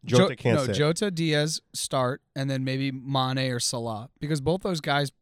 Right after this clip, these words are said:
Speaker 1: they just had a huge African Cup of Nations. They
Speaker 2: I
Speaker 1: just
Speaker 2: know.
Speaker 1: had a shit ton of travel.
Speaker 2: A ton of games.
Speaker 1: A ton of games. And Egypt played a lot of the,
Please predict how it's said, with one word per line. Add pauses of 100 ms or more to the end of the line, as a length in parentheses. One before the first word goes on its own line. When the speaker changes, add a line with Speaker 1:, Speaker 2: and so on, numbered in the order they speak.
(140)
Speaker 1:
they
just
had
a
huge
African
Cup
of
Nations.
They
Speaker 2:
I
Speaker 1:
just
Speaker 2:
know.
Speaker 1:
had
a
shit
ton
of
travel. (160)
Speaker 2:
A
ton
of
games.
Speaker 1:
A
ton
of
games.
And
Egypt
played
a
lot
of
the,